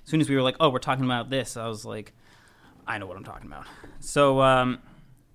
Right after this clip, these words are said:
I'm surprised that I and you and, and Courtney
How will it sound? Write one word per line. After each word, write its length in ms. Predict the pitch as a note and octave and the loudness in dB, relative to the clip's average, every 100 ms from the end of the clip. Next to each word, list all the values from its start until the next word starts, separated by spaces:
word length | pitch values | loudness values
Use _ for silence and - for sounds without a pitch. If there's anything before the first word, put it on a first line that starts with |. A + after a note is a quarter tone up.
| - - | -20 -2
I'm 140 | D3+ F3 | 2 2
surprised 880 | - G3+ G3+ F3+ D3+ C3+ B2+ - - _ _ _ _ _ - - - | 0 0 8 8 8 4 -2 -10 -18 _ _ _ _ _ -20 -20 -10
that 120 | A#2+ | -6
I 220 | A2+ C3 C3+ | 0 4 4
and 180 | C3 B2 | 2 0
you 240 | B2+ C3 | 0 0
and, 220 | A2+ A2 F2+ | -2 -8 -10
and 240 | B2 B2 - _ _ _ | -10 -10 -12 _ _ _
Courtney 500 | - A2+ A2 A2 | -14 -12 -10 -12